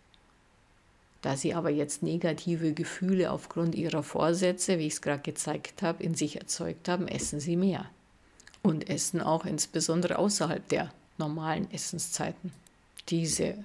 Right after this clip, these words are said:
höhere Aufnahme von Kalorien führt dann im Endergebnis zu noch mehr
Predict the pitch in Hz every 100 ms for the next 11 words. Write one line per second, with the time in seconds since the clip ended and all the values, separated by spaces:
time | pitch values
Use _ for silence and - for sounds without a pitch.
0 | - - 160 170 180 - 175 185 196 180
1 | 190 196 196 185 175 196 202 202 - 185
2 | 175 190 185 214 226 - 156 156 175 196
3 | 214 - - 165 - 147 165 165 175 185
4 | 190 - - - - _ _ _ _ -
5 | 147 156 202 - 175 160